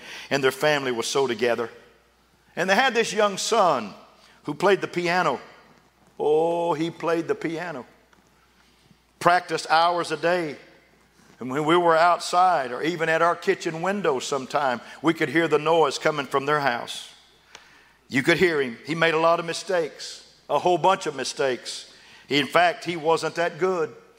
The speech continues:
He hit a lot of bad notes. When I was in the backyard, I just want to say, "Oh, God, help him, help him." But he would go back and try again. And when he made the mistake, he'd go back and do it over.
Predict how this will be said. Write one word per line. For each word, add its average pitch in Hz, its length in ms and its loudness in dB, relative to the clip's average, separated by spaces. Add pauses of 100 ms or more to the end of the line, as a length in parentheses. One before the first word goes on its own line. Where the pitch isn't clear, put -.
(280)
He 147 100 -6
hit 160 140 2
a 156 60 4
lot 165 220 4
of 143 140 -2
bad 165 260 2
notes. 175 360 0
When 143 100 -2
I 151 100 4
was 147 120 0
in 151 80 -2
the 147 60 -2
backyard, 156 500 2
I 143 80 4
just 143 160 -2
want 151 160 -4
to 147 60 0
say, 151 40 2
"Oh, 165 180 2
God, 135 380 2
help 156 240 -2
him, 123 140 -8
help - 200 -4
him." 131 120 -8 (1160)
But 156 140 4
he 202 140 2
would 180 180 2
go 190 160 4
back 185 340 4
and 156 120 -8
try 180 280 4
again. 151 480 -4 (800)
And 170 120 -2
when 180 80 0
he 175 60 2
made 185 200 2
the 170 60 -6
mistake, 175 400 0
he'd 170 140 2
go 180 140 4
back 170 280 2
and 156 100 -10
do 165 160 2
it 160 60 4
over. 143 360 0